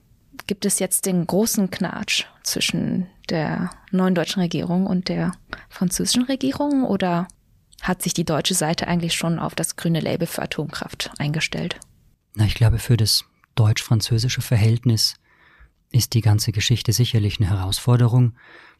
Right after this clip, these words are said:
Speaker 2: Aber letztlich entscheidet ja nicht die Taxonomie, ob Frankreich an der Atomkraft festhält. Ich glaube, die größere Herausforderung ist tatsächlich für die Bundesregierung intern,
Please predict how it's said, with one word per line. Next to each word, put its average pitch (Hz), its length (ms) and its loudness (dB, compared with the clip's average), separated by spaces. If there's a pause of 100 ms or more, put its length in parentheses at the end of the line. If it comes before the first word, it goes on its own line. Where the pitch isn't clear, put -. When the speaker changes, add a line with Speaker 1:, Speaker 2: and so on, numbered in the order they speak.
(140)
Speaker 2:
Aber 104 520 2
letztlich - 580 0
entscheidet 117 400 2
ja 110 100 4
nicht 101 180 2
die 110 60 2
Taxonomie, 113 720 4
ob 120 100 -2 (200)
Frankreich 110 540 2
an 123 80 2
der 107 80 2
Atomkraft 113 540 0
festhält. 101 500 0 (640)
Ich - 100 -18
glaube, 101 300 2
die 92 280 -6 (440)
größere 139 340 4
Herausforderung 107 600 2
ist - 100 -4
tatsächlich 107 640 -2
für 113 140 -2
die 110 80 -2
Bundesregierung 104 720 -2
intern, 104 440 -4